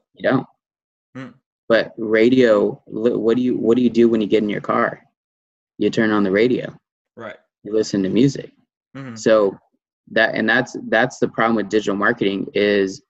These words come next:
Speaker 1: they think that they can run just Facebook ads and Google AdWords and LinkedIn ads and all this stuff and chatbots and make a sale, and you can. And there's a lot of businesses successful because of that. But if you understood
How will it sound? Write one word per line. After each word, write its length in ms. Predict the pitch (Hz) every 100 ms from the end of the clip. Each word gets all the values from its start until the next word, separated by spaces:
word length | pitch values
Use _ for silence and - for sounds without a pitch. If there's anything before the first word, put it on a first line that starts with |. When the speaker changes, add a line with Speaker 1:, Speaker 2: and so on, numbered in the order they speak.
| _ _ _ _ _ - -
Speaker 1:
they 220 | 107 107
think 260 | - 113 107
that 260 | 98 90
they 120 | 104
can 160 | 101 104
run 200 | 101 104
just 240 | 101 92 -
Facebook 420 | 107 110 - 95
ads 280 | 98 98 98
and 160 | 98
Google 240 | 101 104 104
AdWords 600 | 98 104 104 104 101 92
and 120 | 98
LinkedIn 420 | 104 104 101 101
ads 240 | 98 101 98
and 100 | 98
all 140 | 95
this 140 | 92
stuff 360 | - - 110 101
and 220 | 98 - -
chatbots 720 | 110 101 - 110 98 - - _ _ _ _ _ -
and 100 | 104
make 180 | 104
a 60 | 101
sale, 260 | - 110 135
and 120 | 113
you 60 |
can. 400 | 95 120 127 - - _ _
And 340 | - 101 101 104
there's 160 | 104
a 60 | 101
lot 180 | 104 110
of 100 | 101
businesses 520 | 107 104 - 101 -
successful 520 | 95 - 110 131 -
because 320 | 95 95 104 110
of 80 |
that. 200 | 101 - - _ _ _ _ _ -
But 80 | 104
if 100 | 98
you 140 | 117
understood 720 | 123 117 117 110 104 101 -